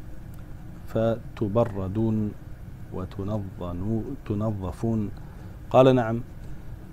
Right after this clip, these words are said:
قال: 'فجمعتها جميعاً في البطن؟' قال: 'نعم.' قال: 'فأين معادها؟' قال: 'الله ورسوله أعلم.' قال: 'فإن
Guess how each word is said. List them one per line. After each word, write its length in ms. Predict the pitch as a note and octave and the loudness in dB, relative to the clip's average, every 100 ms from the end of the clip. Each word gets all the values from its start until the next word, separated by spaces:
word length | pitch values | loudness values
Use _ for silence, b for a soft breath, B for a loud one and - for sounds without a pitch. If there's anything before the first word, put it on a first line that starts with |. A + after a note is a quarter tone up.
| - - | -12 2
قال: 220 | F#3+ E3 | 6 6
'فجمعتها 800 | C3+ B2 B2+ A#2+ A2 C3+ A#2+ A2+ | 8 8 8 6 4 4 4 4
جميعاً 500 | G2 G2+ A2+ G2+ G2+ | 4 2 2 2 0
في 180 | E2+ F#2 | -2 -2
البطن؟' 840 | F2 E2+ E2 F#2 B2+ - B2 B2+ B2+ | -2 -2 0 0 0 2 2 2 0
قال: 440 | - G#2 G2 G2 G2 | -4 -2 0 0 -2
'نعم.' 240 | D#2+ D#2 E2+ - - - - - | -2 -6 -8 -8 -10 -10 -10 -2
قال: 200 | A#2 A2+ | 2 2
'فأين 500 | - G2+ A2+ A2 B2 - B B B | 0 0 0 0 -2 -6 B B B
معادها؟' 640 | B2 A#2 A#2+ B2+ A2+ F2 - - - - - - - | 2 2 2 0 0 -2 -4 -6 -6 -6 -6 -6 -4
قال: 140 | G2 | -2
'الله 260 | E2+ F#2 E2 | 0 -2 -2
ورسوله 440 | D#2+ - - F#2 | -4 -6 -6 -4
أعلم.' 340 | F2 G#2 F#2+ D#2 | -4 -4 -4 -4
قال: 240 | - F#2+ | -4 -4
'فإن 420 | F#2 G#2 G2+ F2 | -4 -4 -2 -4